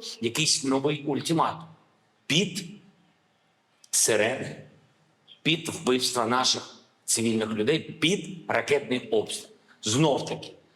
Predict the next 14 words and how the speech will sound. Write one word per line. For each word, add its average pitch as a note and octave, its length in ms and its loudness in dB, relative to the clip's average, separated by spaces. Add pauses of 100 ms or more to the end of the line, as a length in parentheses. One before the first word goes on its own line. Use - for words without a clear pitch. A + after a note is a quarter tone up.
(120)
неадекватний, B2 920 0
тому C3+ 280 0
що C3 520 0
або C3+ 240 4
він C#3+ 200 2
не D#3 120 4
розуміє, B2+ 540 0
що B2 220 2
відбувається, A2+ 640 0
що - 160 2
він A#2+ 160 0
про A2+ 100 -2
щось A2 260 0
заявляє, A#2+ 640 0